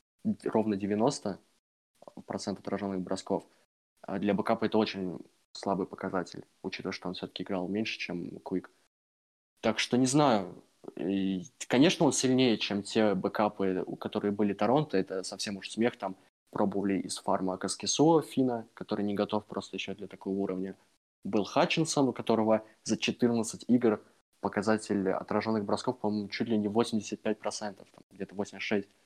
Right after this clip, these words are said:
Ну, то есть это уж совсем не уровень лучшей лиги мира.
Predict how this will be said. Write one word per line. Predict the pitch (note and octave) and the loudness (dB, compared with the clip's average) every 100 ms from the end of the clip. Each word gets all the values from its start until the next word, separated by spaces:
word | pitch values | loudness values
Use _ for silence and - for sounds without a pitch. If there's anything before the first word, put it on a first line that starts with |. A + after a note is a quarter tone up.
| _ _ | _ _
Ну, | G#2 | -6
то | G2 | 2
есть | A2 A2 | 2 2
это | A2 | 0
уж | G#2+ - | 0 2
совсем | A#2 - - A2 F#2+ F#2+ _ - | 0 2 4 2 2 -6 _ -6
не | G#2 | -2
уровень | G#2 G2+ F#2+ F#2+ F#2 _ _ _ _ | 0 0 -2 -2 -4 _ _ _ _
лучшей | G2 G2+ - G#2 | -6 -4 -2 0
лиги | G#2 | 4
мира. | A2 D#3 C3 | 6 6 4